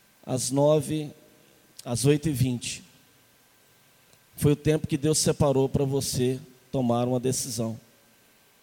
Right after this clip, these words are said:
Experimentar ser conduzido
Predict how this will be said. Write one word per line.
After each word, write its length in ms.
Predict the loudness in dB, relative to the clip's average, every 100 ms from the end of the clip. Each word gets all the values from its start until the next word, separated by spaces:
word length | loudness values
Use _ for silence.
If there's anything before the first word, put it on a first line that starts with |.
| _ _ _ -10
Experimentar 960 | -6 0 0 2 -2 -2 -2 -2 -4 -8 -6
ser 540 | -2 0 2 2 0
conduzido 840 | -4 -4 -2 -2 2 2 2 -4